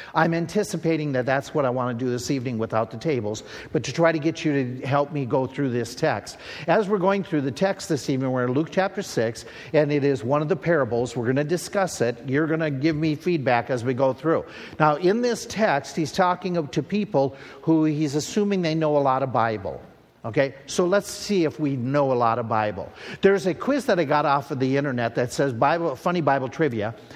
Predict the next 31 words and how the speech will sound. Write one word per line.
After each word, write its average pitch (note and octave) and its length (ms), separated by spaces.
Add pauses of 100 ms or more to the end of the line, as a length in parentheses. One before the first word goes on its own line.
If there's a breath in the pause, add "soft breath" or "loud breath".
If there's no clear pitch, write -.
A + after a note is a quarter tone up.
(100)
and D#3 220
it D#3 80
says D#3+ 580
that C#3 320 (220 loud breath)
the D#3 80
majority E3 400
of D3+ 60
people F3 240
that C#3+ 140
take E3 220
this D3+ 220
test, C#3+ 420
as B2+ 180
you B2+ 60
can C3 140
see, E3 220
only D3 240
fifty F3 260
percent D3 400
of A#2 80
people C#3 400 (240 loud breath)
with D3 120
good D#3+ 240
Bi-, D3+ 260
Bible D3 340
knowledge B2+ 400
seem F3 300
to C#3+ 60
pass D#3+ 380
this C3+ 260
quiz. A#2+ 480